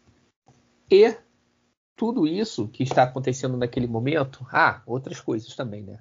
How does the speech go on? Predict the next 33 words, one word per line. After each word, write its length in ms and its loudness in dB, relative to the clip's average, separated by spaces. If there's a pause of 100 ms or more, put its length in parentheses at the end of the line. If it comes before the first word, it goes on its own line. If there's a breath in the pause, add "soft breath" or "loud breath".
(240)
Claro, 320 -2 (260)
investimentos 600 -6
públicos, 500 -8
o 60 -6
Estado 500 2
entrando, 580 -4 (840 soft breath)
injetando 460 0
demanda 340 -2
na 80 -4
economia. 560 -6 (420)
Tudo 200 4
isso 240 4 (160)
estava 300 2
acontecendo 800 -6
em 80 -10
paralelo 800 2 (600)
a 100 -4
um 60 -4
processo 420 0
de 80 -8
valorização 580 0
do 80 -4
câmbio. 440 -6
Então, 140 -2
você 160 -6
tinha 140 -4
um 40 -8
boom 180 0
de 100 -14
commodities, 460 0
valorização 600 0
do 100 -6
câmbio 440 -2